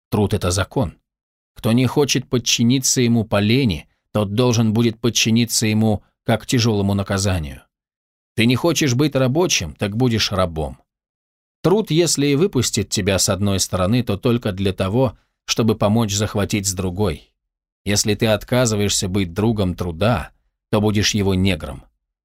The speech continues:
Ты избегаешь усталости честного человека, так обливайся же потом осуждённых на муки. Там, где другие поют,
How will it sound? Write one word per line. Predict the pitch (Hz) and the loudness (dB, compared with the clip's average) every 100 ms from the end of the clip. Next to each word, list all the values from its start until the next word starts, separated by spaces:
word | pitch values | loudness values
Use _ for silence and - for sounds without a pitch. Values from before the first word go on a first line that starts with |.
| _ _ - | _ _ -2
Ты | 110 | 0
избегаешь | 113 127 135 135 - | 2 2 2 2 0
усталости | 127 - 123 131 - 110 | -2 0 0 2 0 -2
честного | - 123 - 120 120 | 0 0 0 -2 0
человека, | - 120 180 165 80 - _ _ _ _ | 0 -2 -2 -6 -12 -20 _ _ _ _
так | 98 117 | -6 -2
обливайся | 107 117 131 123 143 | 0 2 4 2 0
же | 113 117 | 0 0
потом | 131 123 113 110 | 0 0 0 0
осуждённых | - 120 95 95 110 95 95 - | 0 -2 -2 0 0 0 -2 -2
на | 92 | -2
муки. | 87 80 - - _ _ _ _ _ _ _ | -2 -4 -10 -20 _ _ _ _ _ _ _
Там, | - 123 143 | 0 2 2
где | 131 143 | 2 2
другие | 139 139 131 151 135 | 2 2 2 2 2
поют, | 127 117 123 139 - | 2 2 2 0 -6